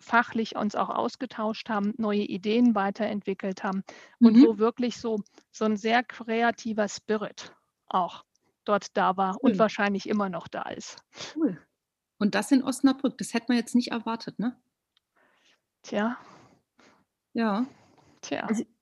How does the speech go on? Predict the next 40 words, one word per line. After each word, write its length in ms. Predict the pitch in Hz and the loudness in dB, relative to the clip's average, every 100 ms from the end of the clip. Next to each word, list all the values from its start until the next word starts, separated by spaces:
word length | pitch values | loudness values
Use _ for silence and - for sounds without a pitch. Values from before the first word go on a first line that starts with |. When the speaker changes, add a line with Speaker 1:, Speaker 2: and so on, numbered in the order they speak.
| _ | _
Speaker 2:
ich 160 | - - | -6 2
kenne 180 | 254 269 | 8 8
halt 140 | 254 | 8
Osnabrück 420 | 254 254 240 254 | 4 4 4 4
nur 360 | 233 226 220 214 | 6 6 4 2
von 240 | - 202 | 0 -2
Zugfahrten, 840 | 196 - 262 - 165 160 - 294 - _ _ _ _ | -2 -6 -8 -4 -4 -2 2 2 2 _ _ _ _
weil 120 | 208 220 | 4 8
normalerweise 540 | 220 202 277 254 262 | 8 8 8 6 6
denkt 200 | 269 262 | 4 4
man 100 | 254 | 4
ja, 40 | 247 | 4
das 200 | 247 - | 0 -2
passiert 300 | - - 254 | -4 2 6
immer 240 | 254 247 233 | 8 8 6
in 120 | 233 | 4
so 340 | - 226 226 | 4 4 4
Megametropolen, 840 | 208 254 240 190 185 196 - 185 190 | 6 8 6 4 0 -4 0 2 4
ne, 80 | 247 | 4
so 120 | 220 | 4
Berlin 420 | 190 185 220 233 | 4 4 6 6
oder 220 | 190 - | 6 2
Amsterdam 420 | 196 - 190 196 226 | 0 -2 0 2 2
oder 340 | 190 185 175 | 0 -2 0
London. 560 | 190 220 185 190 294 - _ _ _ _ _ | 2 4 4 4 4 2 _ _ _ _ _
Speaker 1:
Mhm. 160 | 247 285 - | -4 -2 0
Speaker 2:
Aber 260 | - 107 - - _ - | 0 -2 -6 -18 _ -8
ich 140 | 226 | 4
finde 160 | - 311 | 10 10
es 120 | - - - | 8 0 6
cool, 180 | 302 | 6
wenn 140 | 190 190 | 6 4
da 200 | 185 190 | 2 2
so, 420 | 208 196 190 190 | 2 4 4 2
ähm, 160 | 185 180 | -2 -4
ich 80 | - | 0
sage 80 | 240 | 4
jetzt 80 | 233 | 4
mal, 100 | 190 | 4
kleinere 600 | 208 247 233 185 180 | 4 4 6 4 -2